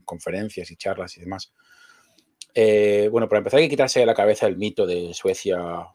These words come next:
de los años setenta. Eso no existe. <laughs> Es, estamos en el año dos mil veintiuno,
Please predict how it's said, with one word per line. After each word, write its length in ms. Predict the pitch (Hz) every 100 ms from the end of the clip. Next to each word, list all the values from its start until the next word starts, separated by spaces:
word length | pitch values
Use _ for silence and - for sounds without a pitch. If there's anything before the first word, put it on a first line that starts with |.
| _
de 100 | 95
los 80 | 98
años 160 | 95
setenta. 440 | 85 101 107 143 -
Eso 260 | 101 - 92
no 300 | 90 92 90
existe. 480 | 90 - 113 - 87 _
<laughs> 540 | - - - _ 160 -
Es, 220 | 110 - - -
estamos 360 | 131 117 113
en 60 | 104
el 40 | 104
año 160 | 104
dos 140 | 95 95
mil 200 | 98 98
veintiuno, 440 | 90 90 98 147